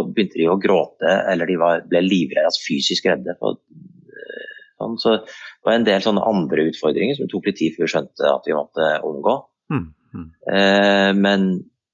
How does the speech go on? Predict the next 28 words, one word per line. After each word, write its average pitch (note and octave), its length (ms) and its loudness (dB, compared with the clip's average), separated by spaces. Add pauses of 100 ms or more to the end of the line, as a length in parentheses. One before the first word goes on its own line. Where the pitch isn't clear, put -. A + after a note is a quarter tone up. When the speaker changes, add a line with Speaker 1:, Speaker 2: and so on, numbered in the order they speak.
(300)
Speaker 1:
fysisk - 680 0
så - 140 0 (480)
var F#2+ 240 2
det D#2 100 -6
ikke G#2+ 240 2 (440)
stor F#2 520 0
forskjell, F#2+ 420 -2 (800)
eh, G#2 640 2 (140)
på F#2+ 240 0 (380)
hele F2+ 360 2
gruppen. G2 420 -2 (640)
Det G2+ 100 2
var G#2+ 100 2
enorm G#2 560 4
forskjell F#2 460 -2
på G2+ 100 2
en F#2+ 240 0
flink E2+ 460 -2
norsk - 320 -2
friluftslivutøver E2+ 920 0
og F2+ 220 2
en F#2 140 2 (100)
flink, F2+ 400 -2 (320)
kall F#2 240 -2
det F2 80 2
i - 60 -8
gåseøyne, E2+ 560 0
belgisk. - 500 -2